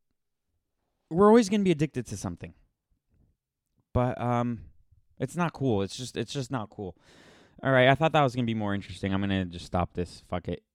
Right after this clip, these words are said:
Move on. We're gonna move on. We'll do it live. Um, I have e-thought news for you guys. So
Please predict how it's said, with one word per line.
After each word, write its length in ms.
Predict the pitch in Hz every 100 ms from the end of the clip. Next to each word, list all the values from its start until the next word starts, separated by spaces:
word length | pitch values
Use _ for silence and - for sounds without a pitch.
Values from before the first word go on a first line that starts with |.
| _
Move 220 | 95 101 92
on. 280 | 90 85 -
We're 140 | 110
gonna 140 | 123 131
move 220 | 135 135
on. 300 | 131 110 95
We'll 80 | 101
do 200 | 117 123
it 40 |
live. 460 | 101 104 90 80 _ _ _ _ _ _ _ _ _ _ 107
Um, 300 | 104 104 104
I 60 | 139
have 220 | 196 143
e-thought 400 | 127 - 101 87
news 240 | 92 85
for 140 | - 92
you 120 | 90
guys. 380 | 90 87 - _ _ - - _ _ _ _ _ _ _ _ _ _ _ _ _
So 540 | - - 123 113 113